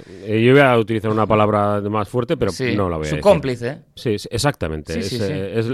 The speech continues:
Speaker 1: la persona que, que le lleva por el mal camino.
Speaker 2: Claro.
Speaker 1: Mm,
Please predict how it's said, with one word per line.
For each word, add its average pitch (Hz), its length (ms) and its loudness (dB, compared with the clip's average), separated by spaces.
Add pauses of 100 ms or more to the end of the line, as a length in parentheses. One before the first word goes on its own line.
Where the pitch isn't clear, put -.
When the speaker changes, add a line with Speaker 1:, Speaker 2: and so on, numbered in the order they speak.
Speaker 1:
la 110 140 0
persona 123 380 2
que, 120 340 2
que - 80 -4
le 110 100 4
lleva 120 160 6
por 113 120 4
el 98 40 2
mal 92 160 -2
camino. 98 380 2 (240)
Speaker 2:
Claro. 131 340 -6
Speaker 1:
Mm, 120 1000 -2